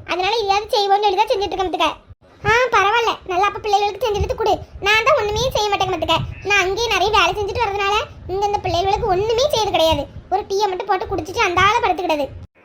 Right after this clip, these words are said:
<laughs> நானும் இப்பதாங்க இப்ப மாதிரி செய்யேன். உனக்கு வேலை அதிகம்ல, அங்கேயே ஊருப்பட்ட வேலை இருக்கும். நம்மளுக்கு அப்படியே மத்தியானம் கொஞ்ச நேரம் உறங்குவேன். அதனால இப்ப எந்திரிச்சு மெதுவா செய்ய பாத்துக்க. சரிம்மா, சரி, அப்ப நீ செய்.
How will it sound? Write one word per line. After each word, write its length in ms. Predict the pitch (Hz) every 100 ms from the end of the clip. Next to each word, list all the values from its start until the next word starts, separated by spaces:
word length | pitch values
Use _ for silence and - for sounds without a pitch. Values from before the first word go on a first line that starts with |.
| -
<laughs> 1000 | - 466 480 587 679 - - - - 494 480
நானும் 280 | 427 440
இப்பதாங்க 340 | 571 440 427 453
இப்ப 120 | 508 403
மாதிரி 160 | 415 415
செய்யேன். 320 | 427 381 415 - -
உனக்கு 200 | 440 523 415 415
வேலை 180 | 466 622
அதிகம்ல, 320 | 381 381 403 480 285 - -
அங்கேயே 260 | 359 381 494
ஊருப்பட்ட 280 | 403 392 381 403
வேலை 100 | 440
இருக்கும். 280 | 403 311 - - -
நம்மளுக்கு 300 | 440 480 508
அப்படியே 180 | 494 523 523
மத்தியானம் 320 | 370 453 466
கொஞ்ச 120 | 403 403
நேரம் 200 | 494 415
உறங்குவேன். 420 | 370 392 302 311 - - -
அதனால 220 | 494 480 659
இப்ப 140 | 554
எந்திரிச்சு 280 | 453 415 539
மெதுவா 200 | 427 392 466
செய்ய 160 | 392 381
பாத்துக்க. 240 | 320 320 - _ _ -
சரிம்மா, 260 | 480 480 539 587
சரி, 160 | 523 494
அப்ப 120 | 554
நீ 40 | 554
செய். 200 | 480 403